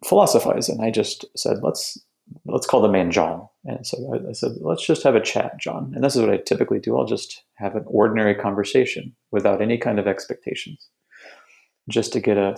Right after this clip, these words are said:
feel for him and for him to get a feel for me. What was very striking about this, <laughs> this, this, I, I guess, monologue, really, was that, was precisely that, that he was monologuing. He be-, he began really by telling me that he had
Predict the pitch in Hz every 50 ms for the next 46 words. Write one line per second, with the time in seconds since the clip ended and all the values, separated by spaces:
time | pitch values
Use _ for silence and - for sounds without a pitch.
0 | - - - 135 113 92 - - - _ _ - - 95 98 98 110 107 104 107
1 | - 107 104 101 98 107 107 - 110 104 - - 107 101 - - 117 135 135 101
2 | - _ _ _ _ _ _ _ _ _ _ _ _ _ _ _ _ _ - -
3 | - - - - 170 185 170 127 127 120 131 160 190 185 165 131 - - - -
4 | - - - 143 175 170 - 120 104 104 101 98 - 101 101 - - - 117 104
5 | - - - - - - - - - _ _ _ _ _ - - - - - 107
6 | - - - - - 117 - - - - 113 - - - - 120 104 - - 123
7 | - 127 104 101 - - - - - 120 113 120 175 185 117 92 85 90 104 -
8 | - - 135 120 101 98 110 - - - - - - - - _ _ _ - 151
9 | 135 113 - - - 117 113 113 - 123 117 117 - - 135 - 151 160 156 -
10 | 147 139 185 160 - - - - - - - 117 113 113 117 110 107 120 151 175
11 | 120 98 113 117 117 - 127 123 127 131 131 151 214 _ _ - 123 120 107 -
12 | 123 110 117 - _ _ _ - - 127 117 110 120 107 110 - 127 139 139 120
13 | 117 127 123 117 113 107 104 - - 117 113 113 107 107 98 104 110 113 120 113
14 | 113 120 113 107